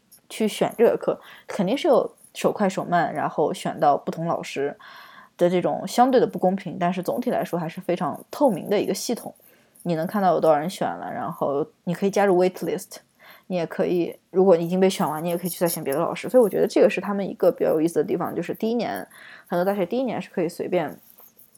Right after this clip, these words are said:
选这种通修学科，然后你可以去选一些你在那个时候，即使你不知道你喜欢什么东西，你可以选，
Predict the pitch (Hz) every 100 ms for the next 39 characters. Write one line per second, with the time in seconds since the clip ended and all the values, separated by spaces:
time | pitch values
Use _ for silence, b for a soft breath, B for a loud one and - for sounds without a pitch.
0 | _ _ _ - - - - - 180 165
1 | - 190 185 175 - 165 185 175 170 165
2 | 160 180 - - - 175 190 B B B
3 | B 202 185 _ _ _ _ - 247 247
4 | 359 202 - 160 - - 233 277 214 254
5 | 254 269 180 - 151 180 151 160 185 180
6 | 180